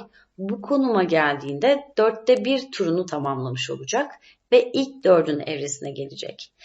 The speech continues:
Yani C seçeneğinde verildiği gibi görecek ayı. Ardından iki numaralı konuma geldiğinde ise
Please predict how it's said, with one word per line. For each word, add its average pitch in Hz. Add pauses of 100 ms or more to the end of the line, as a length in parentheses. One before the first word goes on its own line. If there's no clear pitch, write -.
(200)
Yani 185 (240)
C 214
seçeneğinde 190
verildiği 196
gibi 156 (200)
görecek 143
ayı. 139 (500)
Ardından 254
iki -
numaralı 226
konuma 180
geldiğinde 180
ise 214